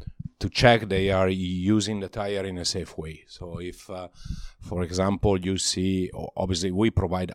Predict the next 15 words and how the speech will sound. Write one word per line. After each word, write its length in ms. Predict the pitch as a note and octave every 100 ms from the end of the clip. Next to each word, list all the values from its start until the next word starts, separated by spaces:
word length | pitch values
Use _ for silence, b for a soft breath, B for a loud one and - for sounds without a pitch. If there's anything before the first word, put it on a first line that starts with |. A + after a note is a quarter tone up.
| -
averages 680 | F2 E2+ E2 D#2 E2 D#2 -
when 440 | E2 E2+ F2 F2
we, 380 | E2+ E2 E2+ E2+
we 120 | F2 E2+
tell 260 | - F2+
you 360 | F2 F2+ F2+ F2
the 160 | E2+ E2
most 520 | E2+ E2+ F#2+ F#2 - - _ _ -
probable 420 | G2+ G2 F#2+ F#2
strategy 640 | - F#2 F#2 - F2+ F#2
is 120 | F2
this 180 | - F#2+
one, 280 | G2 F2 F#2+
we 100 | E2+
consider 600 | - F#2 - F#2+ F2 E2+